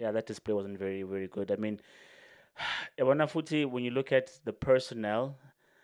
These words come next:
do you think Zungu was ready for that final? I, I,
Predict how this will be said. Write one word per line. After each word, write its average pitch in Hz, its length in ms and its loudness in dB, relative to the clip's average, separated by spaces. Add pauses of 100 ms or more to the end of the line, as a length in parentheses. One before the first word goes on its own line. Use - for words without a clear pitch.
(260)
do - 60 2
you 160 60 6
think 185 180 0
Zungu 147 240 0
was 151 180 4
ready 143 140 2
for 147 120 -6
that 156 100 2
final? 160 400 -2 (520)
I, 127 60 -14
I, 117 40 -16